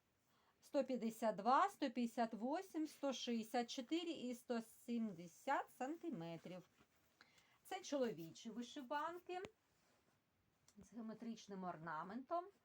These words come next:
Коштують двадцять п'ять євро, е, від сорок четвертого до п'ятдесят восьмого розміру.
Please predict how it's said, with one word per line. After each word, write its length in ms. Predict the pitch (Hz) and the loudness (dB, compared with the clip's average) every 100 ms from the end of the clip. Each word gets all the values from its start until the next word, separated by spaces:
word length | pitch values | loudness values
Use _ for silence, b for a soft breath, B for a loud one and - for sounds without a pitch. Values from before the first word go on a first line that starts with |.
| b b b b b b | b b b b b b
Коштують 460 | 285 277 254 220 180 | 4 4 4 -4 2
двадцять 460 | 254 262 - 185 | 4 4 2 -12
п'ять 380 | - 226 - - | 0 0 0 -4
євро, 880 | 156 151 170 156 156 180 233 320 - _ _ _ _ _ b b b b b b _ _ _ - | -12 -6 -2 0 -2 0 6 6 6 _ _ _ _ _ b b b b b b _ _ _ -4
е, 540 | 202 196 190 185 185 - | 2 4 4 2 -4 -6
від 300 | 208 254 240 | -2 0 -2
сорок 540 | - - 285 254 233 | -6 0 6 6 4
четвертого 960 | - 240 - 254 339 - - 349 349 349 | -2 -6 0 8 8 8 6 6 8 6
до 440 | 262 277 349 392 392 | 6 6 10 10 10
п'ятдесят 540 | 294 254 240 330 370 | 4 4 2 6 4
восьмого 680 | 247 262 466 - 339 330 339 | 4 2 2 0 0 2 4
розміру. 800 | 311 247 262 269 254 254 254 240 | 6 10 10 10 6 4 6 4